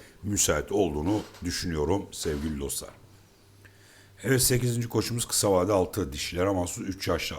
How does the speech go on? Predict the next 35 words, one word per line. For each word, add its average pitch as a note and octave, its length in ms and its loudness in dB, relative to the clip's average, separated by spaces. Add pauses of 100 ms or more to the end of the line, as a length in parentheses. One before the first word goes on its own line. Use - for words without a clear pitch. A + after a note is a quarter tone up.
Arapların F2 640 -2
bin D2+ 80 -6
iki D#2 200 -6
yüz G2+ 120 -2
metre D2 340 -4 (380)
çimle D2+ 300 -4
mücadele F#2 540 2
verecek D#2 340 -2
dokuz A#2 440 0
safkanımız D#2+ 640 -4 (320)
burada D2+ 340 0
kayıtlı. G#2+ 540 2 (460)
Ee, - 40 -4 (280)
evet, F#2 260 0
ikinci F#2 340 -2
üçlü F2 200 -4
gayrımız D#2 380 0
burada D#2+ 240 -2
start G#2+ 360 0
alıyor. A2+ 220 4 (360)
Burada G2 320 2
da A#2 300 4 (120)
Adam A2+ 420 2
Perisi. D2 460 -2 (380)
Benim F2+ 200 0
ilk - 180 -2
tercihim G#2 380 2
Nevzat F2 360 0
Avcı G2 280 2
ile G#2+ 160 0
iki A2 260 -6
yarış G2 260 2
gördü. D#2 260 -4
İkisinde E2 460 -6
çimde G2+ 440 -2